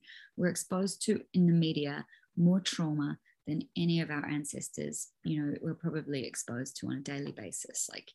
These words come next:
you just need to go on your social media account or open news, and it's all there for you to see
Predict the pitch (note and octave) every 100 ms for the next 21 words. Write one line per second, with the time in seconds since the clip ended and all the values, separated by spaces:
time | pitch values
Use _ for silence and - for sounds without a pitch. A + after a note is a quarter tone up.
0 | _ _ _ E3+ E3+ E3 E3+ D#3+ D3+ D3+
1 | D3 D3 D3 C#3 C#3+ C#3+ D#3 E3 F3+ E3+
2 | E3 E3 D3 C#3 - - D#3 E3 F3+ F3
3 | E3 - - _ _ _ D#3+ D#3 - E3
4 | D3+ D3+ D3 - C#3+ D#3 - - C3 -